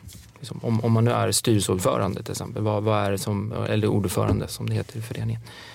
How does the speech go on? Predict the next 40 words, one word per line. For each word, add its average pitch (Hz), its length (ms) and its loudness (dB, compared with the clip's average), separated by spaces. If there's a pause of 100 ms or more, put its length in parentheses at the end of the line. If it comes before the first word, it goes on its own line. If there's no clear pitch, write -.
(480)
vad 104 240 0
är 104 140 0
det 104 80 -2
som 107 400 -2
faktiskt - 640 -8
förväntas 113 720 0
av 107 320 -6 (760)
den 104 220 -2
personen? 107 520 -4
Vad 110 140 2
är 107 100 2
det 107 60 2
som 104 140 -2
förväntas 104 420 0
av 98 60 0
någon 101 180 -2
som 107 140 -6
kan, 107 280 -6 (140)
liksom, - 220 -10 (100)
ekonomi? 113 640 0
Eller, 104 260 -6 (480)
liksom, 92 340 -8
är 110 200 0
det 107 60 4
specifikt 107 480 0
en 101 240 2
grej 104 260 2
som 98 140 -6
vi 104 60 -6
ska - 160 -8
nå 107 120 -4 (100)
vid 110 100 -6
det 107 60 -6
tillfället? 113 340 -8
Så 127 100 0
det 127 100 4
började 123 440 6
där, 131 260 2
liksom, 113 200 -2
en 107 220 2